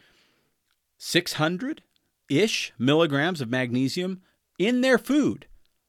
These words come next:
on average. Americans are getting between two hundred and thirty and two hundred and fifty in their food. So we are deficient simply because the, the stuff ain't there anymore.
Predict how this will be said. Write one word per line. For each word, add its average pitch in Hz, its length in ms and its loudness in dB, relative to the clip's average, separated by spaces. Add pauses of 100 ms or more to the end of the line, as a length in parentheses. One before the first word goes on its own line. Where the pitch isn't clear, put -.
(360)
on 110 220 0
average. 120 640 2 (520)
Americans 143 840 -2 (260)
are 120 80 -6
getting 180 260 0
between 180 320 -2
two 202 220 -4
hundred 196 240 -2
and 170 140 -6
thirty 135 300 0
and 151 100 -4
two 127 160 -2
hundred 151 220 -2
and 180 100 -6
fifty 113 460 -4 (260)
in 120 300 -2 (280)
their 107 380 -2
food. 202 380 2 (300)
So 147 200 4
we 156 220 0
are 143 320 6 (120)
deficient 131 760 -2 (100)
simply 156 500 -2
because 127 400 -4
the, 107 140 -10 (240)
the 104 120 -10
stuff - 440 -4
ain't 117 320 -4
there 117 320 0
anymore. 110 640 0